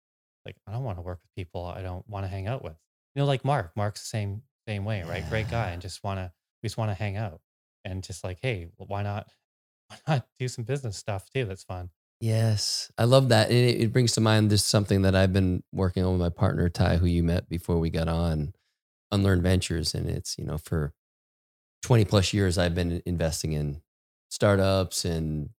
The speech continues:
Speaker 2: you know, seed round, Series A, all that stuff. And really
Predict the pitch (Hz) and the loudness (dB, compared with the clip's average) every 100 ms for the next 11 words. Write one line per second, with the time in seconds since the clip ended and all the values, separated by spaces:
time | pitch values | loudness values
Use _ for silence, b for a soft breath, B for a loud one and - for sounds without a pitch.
0 | _ 90 80 73 76 113 104 92 95 92 | _ -6 -4 -2 -2 2 2 2 0 0
1 | 92 92 90 85 - _ - 95 90 80 | 0 0 0 -2 -6 _ -4 0 0 2
2 | 87 87 85 90 92 85 - - 87 87 | 2 2 2 2 2 0 -2 -2 0 -2
3 | 82 - 87 82 80 - _ _ _ _ | -4 -6 -2 -2 -4 -10 _ _ _ _
4 | _ _ _ _ _ _ - 107 131 123 | _ _ _ _ _ _ -4 4 6 6